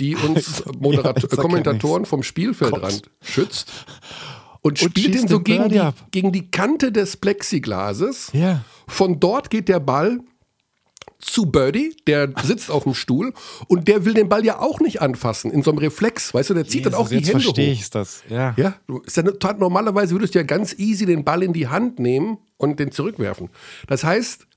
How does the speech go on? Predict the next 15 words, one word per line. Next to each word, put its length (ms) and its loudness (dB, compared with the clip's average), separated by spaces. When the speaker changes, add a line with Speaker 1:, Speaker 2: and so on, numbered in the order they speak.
Speaker 1:
Birdie 340 2
sitzt 340 -4
da, 260 -2
zuckt 440 -4
auf 180 0
dem 160 2
Stuhl, 420 -2
reißt 380 0
die 100 0
Hände 300 0
hoch 320 -2
und 140 -2
macht 200 0
sich 160 -4
lang. 260 -4